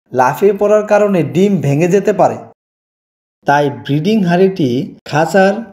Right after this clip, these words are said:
উপরের ছাদের সাথে এমনভাবে লাগিয়ে বাঁধবেন যেন পাখিরা হাঁড়ির উপরের দিক থেকে যাতায়াত করতে না পারে। হাঁড়ির পজিশন এমন হতে হবে যেন হাঁড়ির প্রবেশ মুখ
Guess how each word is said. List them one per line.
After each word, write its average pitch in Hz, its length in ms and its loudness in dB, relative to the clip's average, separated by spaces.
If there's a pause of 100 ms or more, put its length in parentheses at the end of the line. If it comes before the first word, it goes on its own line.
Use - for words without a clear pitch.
উপরের 208 480 2
ছাদের 180 440 0
সাথে 165 300 0
এমনভাবে 180 580 2
লাগিয়ে 170 420 2
বাঁধবেন 156 520 0 (480)
যেন 147 240 0 (200)
পাখিরা 185 460 0
হাঁড়ির 139 440 -2
উপরের 220 440 0
দিক 165 240 -2
থেকে 185 280 0
যাতায়াত 185 460 0
করতে 190 280 0
না 170 180 2
পারে। 170 240 -2 (1040)
হাঁড়ির 196 360 0
পজিশন 220 440 0 (100)
এমন 180 300 2
হতে 185 300 0
হবে 160 340 0 (220)
যেন 190 260 2
হাঁড়ির 135 440 0
প্রবেশ 180 320 0 (100)
মুখ 156 240 0